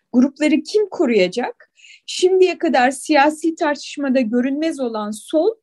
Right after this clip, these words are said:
artık kaçamayacağı tarihi bir göreve sahip." diyor.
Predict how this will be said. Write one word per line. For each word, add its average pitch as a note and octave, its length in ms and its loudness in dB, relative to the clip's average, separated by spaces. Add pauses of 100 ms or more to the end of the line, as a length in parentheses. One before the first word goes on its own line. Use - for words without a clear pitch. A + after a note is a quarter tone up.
(360)
artık D4+ 480 -2
kaçamayacağı F4 960 -4
tarihi E4 500 -2
bir F#4+ 140 2
göreve C#4 420 -2
sahip." G3 480 -10 (280)
diyor. F#3 260 -6